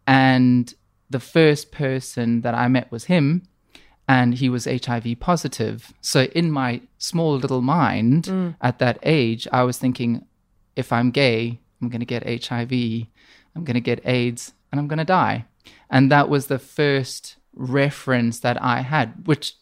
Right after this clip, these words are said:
Speaker 1: scared me completely. And at that stage, I was coming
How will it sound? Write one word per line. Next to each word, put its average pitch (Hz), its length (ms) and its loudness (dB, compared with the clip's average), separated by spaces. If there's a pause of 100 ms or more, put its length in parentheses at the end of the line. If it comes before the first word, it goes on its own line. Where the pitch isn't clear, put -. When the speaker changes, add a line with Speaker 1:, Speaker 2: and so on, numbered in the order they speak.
(100)
Speaker 1:
scared 175 360 2
me 113 240 -4 (120)
completely. 127 760 0 (600)
And 120 280 4
at 127 160 -2
that 160 220 2
stage, 123 360 -2
I 123 120 2
was 123 160 0
coming 131 480 0